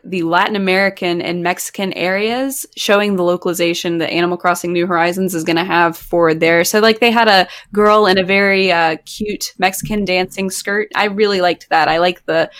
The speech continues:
I wonder if they're going to be, if there's outfits that are, you know, relevant to the culture and you can trade with other people around the world,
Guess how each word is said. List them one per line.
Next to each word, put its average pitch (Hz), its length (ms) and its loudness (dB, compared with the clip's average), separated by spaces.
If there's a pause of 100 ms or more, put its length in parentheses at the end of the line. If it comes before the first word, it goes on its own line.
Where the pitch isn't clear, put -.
(160)
I 190 60 2
wonder 214 220 4
if 196 200 2
they're 190 120 0
going 185 320 0
to 185 140 -8
be, 170 540 0 (800)
if 208 140 0
there's 233 280 6
outfits 202 540 0
that 196 140 0
are, 185 360 0
you 196 120 -6
know, 170 220 -4
relevant 190 540 0
to 196 100 -10
the 170 60 -6
culture 185 460 -2
and 185 280 -2
you 190 80 -2
can 180 220 -6
trade 196 600 2
with 185 280 -2
other 202 440 2
people 208 360 -2
around 180 220 0
the 185 80 0
world, 196 320 2